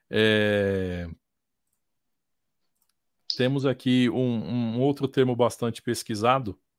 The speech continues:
é... que foi uma questão do mês de março,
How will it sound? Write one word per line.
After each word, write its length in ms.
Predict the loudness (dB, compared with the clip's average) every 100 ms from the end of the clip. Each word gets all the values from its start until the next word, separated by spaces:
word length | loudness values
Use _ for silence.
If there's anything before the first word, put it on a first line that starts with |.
| _ _ _ _ _ _ _ _ -10
é... 480 | -6 -2 -2 -4 -6
que 160 | -8 -6
foi 580 | -6 0 2 2 0 -4 _ _ _ _ _ _ _ _ _ _ _ _ _ _ _ _ _ _ _ _ _ _ _ _ _ _ _ _ _ _ _ _ _ _ _
uma 300 | -4 2 2
questão 420 | 2 0 0 0 0
do 80 |
mês 180 | 0 0
de 100 | 0
março, 540 | 2 2 2 -4 -12